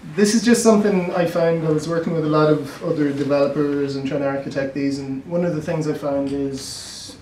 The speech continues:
um, <coughs> we were creating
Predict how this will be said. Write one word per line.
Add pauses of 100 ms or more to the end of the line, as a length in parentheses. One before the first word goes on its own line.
um, (380)
<coughs>
we
were
creating